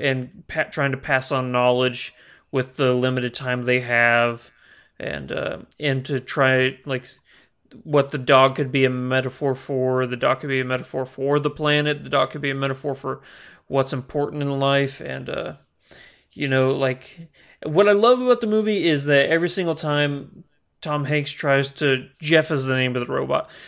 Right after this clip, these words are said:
every single time that, uh, Finch t-, tries to teach Jeff something, uh, Jeff does a, uh,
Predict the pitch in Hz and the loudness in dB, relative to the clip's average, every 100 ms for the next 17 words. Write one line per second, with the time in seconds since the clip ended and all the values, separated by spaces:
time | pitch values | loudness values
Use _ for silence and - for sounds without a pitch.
0 | - - 160 175 214 190 180 175 151 139 | -12 -6 -4 -2 -4 -2 -2 2 2 4
1 | 147 135 131 - 170 135 131 - - - | 4 2 2 2 2 2 -2 -8 -10 -20
2 | - - - 147 143 143 - 160 156 147 | -20 -14 2 4 6 2 0 4 4 2
3 | 135 - 175 165 - 175 143 165 147 151 | -6 -6 -6 -8 -10 -12 -6 0 0 -2
4 | - - 143 131 135 - 139 143 - - | -6 -4 -4 -4 -8 -12 -12 -16 -20 -20
5 | 175 160 - 135 131 131 131 - - - | -20 -4 4 6 8 8 6 2 -10 -20
6 | _ _ _ _ 123 151 - 165 151 - | _ _ _ _ -20 -8 2 4 4 0
7 | - - 147 147 - - 165 147 160 151 | -16 -16 -16 -18 -20 -20 -14 2 6 6
8 | 147 139 147 147 147 143 143 139 117 113 | 4 2 4 6 6 6 6 4 2 0
9 | 139 - | 0 -2